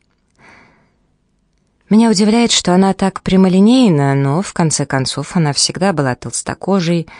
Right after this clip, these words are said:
действует тупо и напролом, словно капитанша женской баскетбольной команды. Нет, словно учительница физкультуры со свистком во рту. Старый друг, ха. Моя физручка была с тощими ногами в шароварах.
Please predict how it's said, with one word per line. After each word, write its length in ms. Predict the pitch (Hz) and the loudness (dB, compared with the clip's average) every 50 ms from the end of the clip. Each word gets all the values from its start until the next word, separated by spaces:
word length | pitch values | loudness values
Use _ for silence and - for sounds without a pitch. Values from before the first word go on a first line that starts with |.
| - - - - _ _ | -20 -20 -20 -20 _ _
действует 600 | - 185 226 220 - - - 165 151 139 - _ | -2 0 2 2 0 0 0 0 0 0 -2 _
тупо 260 | - 175 147 - - | -6 -6 -4 -2 -2
и 80 | 143 135 | -2 0
напролом, 680 | 131 131 123 - - 135 135 135 151 190 208 202 196 175 | 0 -2 -2 -4 -4 -2 0 0 2 2 4 4 2 2
словно 420 | - - - 175 170 165 160 151 | 0 -2 -4 -2 0 0 0 -2
капитанша 800 | - - 156 - 156 - - 160 160 156 143 - - 156 151 139 - - | -2 -6 -8 -8 -8 -4 -2 -2 0 0 -2 -2 -2 -2 -2 -2 -2 -4
женской 580 | 151 147 160 156 151 143 - - - 147 147 | -4 -4 -2 -4 -4 -4 -6 -6 -6 -6 -4
баскетбольной 760 | 139 151 143 - - - 131 139 131 143 147 135 139 139 135 | -4 -4 -4 -6 -8 -10 -12 -8 -4 -4 -2 -2 -2 -4 -6
команды. 680 | - - 151 147 147 143 139 135 131 - - - - _ _ _ _ _ _ _ _ _ _ _ - - | -6 -4 -2 -2 -2 -2 -2 -4 -6 -6 -8 -10 -14 _ _ _ _ _ _ _ _ _ _ _ -10 -4
Нет, 200 | 302 247 196 - | -2 -2 -2 -2
словно 320 | - - 165 165 175 160 | -2 -2 0 2 2 2
учительница 720 | 147 139 - 170 165 - - 165 160 147 - - - 160 147 | 0 0 -2 -4 -4 -2 -2 -2 -2 -2 -2 -4 -4 -4 -4
физкультуры 840 | - - 156 - - - - 165 156 - - - 226 233 190 156 135 | -4 -6 -10 -10 -10 -10 -8 -8 -8 -8 -6 -2 0 0 0 0 -2
со 180 | - - 139 | -2 -4 -4
свистком 640 | - - 139 147 139 - - - - - 139 127 123 | -4 -4 -4 -6 -8 -8 -10 -12 -10 -8 -8 -6 -6
во 140 | 120 127 123 | -6 -8 -8
рту. 260 | 123 - - - 190 - _ _ _ _ _ _ _ _ _ _ _ _ | -8 -10 -16 -20 -20 -20 _ _ _ _ _ _ _ _ _ _ _ _
Старый 500 | - - - - 143 127 113 117 107 - | -16 -12 -8 -6 -4 -4 -4 -6 -8 -10
друг, 340 | - - - - - - - | -12 -14 -14 -16 -16 -18 -16
ха. 260 | - - - - - _ _ _ _ _ _ _ _ _ _ _ _ _ _ - | -14 -14 -14 -14 -16 _ _ _ _ _ _ _ _ _ _ _ _ _ _ -10
Моя 180 | 302 285 214 | -8 -8 -8
физручка 640 | - - - 185 175 190 202 196 - - - 160 151 | -8 -6 -4 -4 -2 -2 -4 -4 -8 -8 -6 -4 -2
была 260 | 147 151 151 156 147 | -2 0 0 0 -2
с 100 | - - | -2 -4
тощими 460 | - 165 160 - - - - 156 156 | -6 -6 -4 -4 -4 -4 -4 -2 -2
ногами 540 | 147 143 143 147 135 165 185 196 180 151 127 | -2 -2 -4 -4 -2 -2 0 0 0 0 -2
в 80 | - | -4
шароварах. 720 | - - 139 127 127 127 127 143 156 - - 160 - - | -6 -6 -4 -4 -4 -4 -6 -8 -10 -12 -14 -16 -20 -20